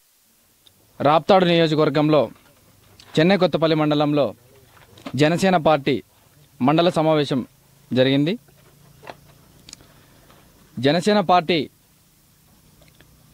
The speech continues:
రైతులకు పవన్ కళ్యాణ్ గారు ముప్పై కోట్ల రూపాయలను తన సొంత కష్టార్జితాన్ని కౌలు రైతుల కుటుంబాలకు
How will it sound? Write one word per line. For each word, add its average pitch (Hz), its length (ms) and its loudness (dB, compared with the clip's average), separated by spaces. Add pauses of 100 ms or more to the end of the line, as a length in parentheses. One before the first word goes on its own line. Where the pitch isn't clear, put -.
(180)
రైతులకు 185 460 0 (1600)
పవన్ 180 260 2
కళ్యాణ్ 190 300 2
గారు 170 200 4 (760)
ముప్పై 143 220 0 (100)
కోట్ల 175 280 2
రూపాయలను 170 440 2 (340)
తన 156 200 -2
సొంత 160 140 -2 (100)
కష్టార్జితాన్ని 156 680 -2 (1900)
కౌలు 180 220 4
రైతుల 175 300 0
కుటుంబాలకు 165 500 0